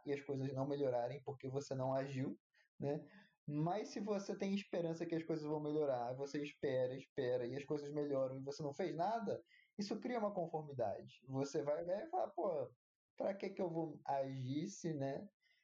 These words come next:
só na esperança as coisas melhoraram?" Obviamente, eu tô falando tudo isso no meu ponto de vista pessimista. Eu entendo que tem gente que pode ver,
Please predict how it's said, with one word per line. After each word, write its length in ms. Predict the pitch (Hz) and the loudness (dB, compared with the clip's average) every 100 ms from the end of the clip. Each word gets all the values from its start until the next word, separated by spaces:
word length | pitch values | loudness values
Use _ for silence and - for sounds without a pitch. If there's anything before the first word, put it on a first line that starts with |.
| _ _ _ _ _ _ | _ _ _ _ _ _
só 340 | - - - 151 | -12 -6 -2 -2
na 160 | 151 | -4
esperança 540 | 143 - 151 131 135 143 | -8 -4 -2 -2 -4 -6
as 60 | |
coisas 240 | 131 127 123 | -2 -2 0
melhoraram?" 560 | 123 127 120 98 98 - _ _ _ - | 0 2 2 0 -4 -10 _ _ _ -4
Obviamente, 600 | 123 135 175 202 160 147 | -4 0 -2 -2 -6 -4
eu 80 | 143 | -2
tô 140 | 147 | -2
falando 320 | 147 139 139 135 | 0 -2 -2 -2
tudo 220 | 151 165 | 0 2
isso 260 | 147 147 | 0 0
no 120 | 180 180 | 0 2
meu 160 | 180 | 0
ponto 360 | 185 165 165 170 | 0 -2 -2 0
de 160 | 165 175 | 2 2
vista 540 | 160 160 - - 196 | 2 0 0 -2 -2
pessimista. 720 | - 208 202 294 170 139 - 113 | -2 -2 -2 -2 0 -2 -2 0
Eu 140 | 117 | 0
entendo 480 | 131 131 139 170 185 | 0 0 0 0 -4
que 140 | 165 | -8
tem 180 | - 139 | -4 -2
gente 240 | 139 131 | 0 -2
que 80 | - | -6
pode 300 | 135 127 131 | -4 -2 -2
ver, 280 | 127 131 | -2 -2